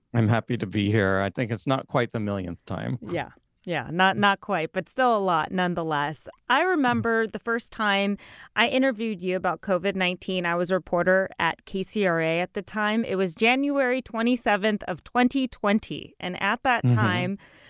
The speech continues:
Speaker 2: there were five confirmed cases, two of which were in Southern California. Now we're more than three years later. California is ending its state of emergency for the pandemic. When you hear those words, what comes to mind that it's coming to a close?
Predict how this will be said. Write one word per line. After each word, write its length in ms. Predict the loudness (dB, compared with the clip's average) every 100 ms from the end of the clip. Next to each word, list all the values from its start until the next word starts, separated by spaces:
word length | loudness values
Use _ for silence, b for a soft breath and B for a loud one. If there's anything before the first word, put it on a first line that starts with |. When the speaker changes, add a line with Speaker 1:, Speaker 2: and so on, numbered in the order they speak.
| -6
Speaker 2:
there 120 | -4
were 120 | -2
five 400 | 0 2 2 0
confirmed 580 | -4 -4 -4 -4 -4 -4
cases, 600 | -4 -4 -2 0 0 -4
two 260 | -6 -2 0
of 140 | 0
which 420 | 0 0 0 -6
were 120 | -4
in 120 | -2 -2
Southern 380 | -2 -2 -2
California. 1000 | -4 -2 0 -2 -4 -2 -2 0 -2 -2 B B B B _
Now 260 | 2 4
we're 280 | 2 2 2
more 180 | 2 0
than 160 | -2 -4
three 240 | -4 -4
years 280 | -2 -2 0
later. 360 | 0 2 2
California 720 | 0 0 0 0 0 0 2
is 80 | 0
ending 580 | 0 -4 -2 -2 -2 -4
its 200 | -6 -6
state 260 | 0 2 2
of 140 | 0
emergency 680 | -2 0 0 -2 -2 -4 -4
for 140 | -4 -4
the 120 | -4
pandemic. 720 | -4 -4 -2 0 0 0 -4 _ _
When 100 | 0
you 120 | 2 2
hear 240 | 0 0
those 280 | 2 0 -2
words, 520 | -4 -4 -4 -6 -10
what 240 | 2 2 2
comes 260 | -2 -2
to 100 | -2
mind 360 | -2 0 -2 -4
that 100 | -6
it's 140 | -6
coming 320 | -4 -2 0
to 140 | -2 -4
a 60 |
close? 560 | -2 0 0 -2 -6 -10